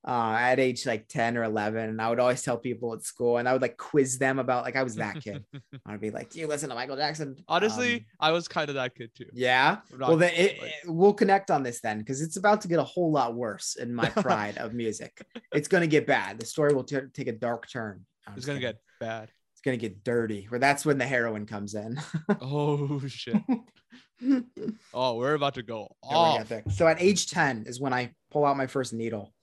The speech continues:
Speaker 1: And that's when I get high for the first time.
Speaker 2: <laughs>
Speaker 1: And then from there on out, you know, my life was over.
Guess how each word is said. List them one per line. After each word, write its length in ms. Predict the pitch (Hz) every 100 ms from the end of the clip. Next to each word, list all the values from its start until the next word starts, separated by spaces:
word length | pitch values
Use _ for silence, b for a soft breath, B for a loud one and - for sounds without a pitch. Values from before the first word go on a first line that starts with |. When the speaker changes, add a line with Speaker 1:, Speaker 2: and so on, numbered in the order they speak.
| _ _
Speaker 1:
And 160 | 131 131
that's 260 | 139 160 170
when 100 | 156
I 80 |
get 160 | 147 139
high 180 | 135 127
for 140 | 127
the 120 | 120
first 280 | 107 117 -
time. 260 | 120 107 214
Speaker 2:
<laughs> 140 | 453 b b _ _ _ _ _
Speaker 1:
And 220 | - 139 139
then 260 | 143 143
from 180 | 139 156
there 200 | 143 165
on 140 | 185 151
out, 260 | 151 143
you 80 | 135
know, 140 | 135
my 140 | 127 127
life 260 | 139 160
was 180 | 196 151
over. 540 | 156 160 175 190 208